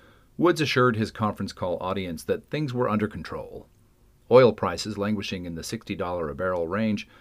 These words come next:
weren't a problem, but an opportunity. "We know demand will continue to grow,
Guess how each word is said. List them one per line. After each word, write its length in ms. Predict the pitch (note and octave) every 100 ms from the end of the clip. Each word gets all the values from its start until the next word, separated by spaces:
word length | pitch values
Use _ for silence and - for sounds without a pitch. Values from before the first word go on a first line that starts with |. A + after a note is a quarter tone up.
| - -
weren't 200 | D#3 D#3+
a 40 |
problem, 580 | - - A3 G#2+ A#1 - - _
but 100 | G#2
an 80 | G2
opportunity. 840 | E2 - - C#3+ B2 - - - - _ _ _ _ -
"We 200 | C3+ G#3+
know 200 | F#3 F3+
demand 400 | D3+ B2 B2+ A#2+
will 140 | A2+
continue 400 | A2 G#2 A2 G#2+
to 80 | -
grow, 420 | D#2+ G2+ D#2 D#2+